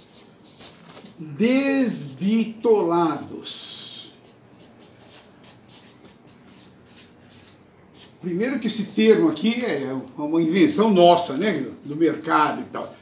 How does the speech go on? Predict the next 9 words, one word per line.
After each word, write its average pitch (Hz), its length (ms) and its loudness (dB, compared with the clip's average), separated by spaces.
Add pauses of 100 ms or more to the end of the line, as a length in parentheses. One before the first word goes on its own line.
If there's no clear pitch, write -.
Desbitolado, 165 840 2
porque 214 180 2
não 233 100 0
existe 202 380 -4
bitola. 160 920 6 (840)
Bitola 185 1040 6 (1000)
é 175 80 2
de 233 140 0
trem, 196 460 4